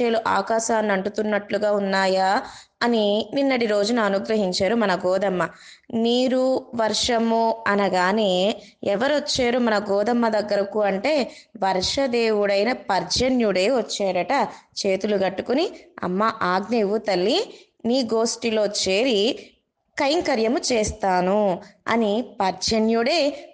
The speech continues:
గోదమ్మని ప్రార్థిస్తున్నాడు, ఏం చెయ్యాలి అని. పరమాత్మను ఆశ్రయిస్తే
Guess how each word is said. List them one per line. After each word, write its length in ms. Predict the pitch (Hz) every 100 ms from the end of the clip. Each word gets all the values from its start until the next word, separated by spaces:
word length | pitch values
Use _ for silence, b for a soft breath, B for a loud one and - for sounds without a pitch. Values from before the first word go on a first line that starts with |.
| -
గోదమ్మని 480 | 220 247 240 196 240
ప్రార్థిస్తున్నాడు, 1160 | 269 214 202 208 220 208 - 190 185 180 262 269 B - 214
ఏం 300 | 220 294 320 -
చెయ్యాలి 800 | 214 190 202 185 170 170 180 214
అని. 240 | 190 160 - B B B _ _ _ _ _ _ _ _ _ _ _ _ -
పరమాత్మను 1120 | 208 196 220 254 254 - 269 233 190 214 277 - - _ -
ఆశ్రయిస్తే 1300 | 214 190 214 - 269 247 214 - 254 226 190 208 -